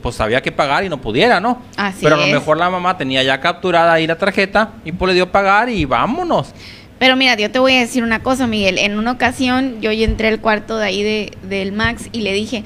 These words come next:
Speaker 2: "¿Qué estás haciendo, Max?". "Mamá, estoy viendo si me gano algunas cosas gratis". Y le digo, "No, no, no le vendes picando a nada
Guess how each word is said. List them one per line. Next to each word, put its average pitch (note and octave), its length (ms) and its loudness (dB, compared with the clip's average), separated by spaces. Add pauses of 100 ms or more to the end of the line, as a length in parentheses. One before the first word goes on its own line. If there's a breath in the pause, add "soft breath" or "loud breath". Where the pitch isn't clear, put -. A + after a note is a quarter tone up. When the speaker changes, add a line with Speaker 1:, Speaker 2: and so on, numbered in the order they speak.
(200 loud breath)
Speaker 2:
"¿Qué - 60 -4
estás G#4+ 220 -2
haciendo, E4+ 320 -4
Max?". A#3+ 180 -6 (360 loud breath)
"Mamá, F4+ 240 -2
estoy F#4 180 -4
viendo F4 240 -4
si D#4 180 -4
me C#4 140 -2
gano C4+ 380 0
algunas B3+ 400 -2
cosas C#4+ 320 -6
gratis". A3 400 -4 (720)
Y A3 80 -4
le A3+ 60 2
digo, G#3+ 160 2
"No, G3+ 160 -2
no, G3+ 120 -2
no F3+ 200 -2
le G#3 140 2
vendes D4 280 -2
picando A#3 400 -2
a C4 40 0
nada B3 300 2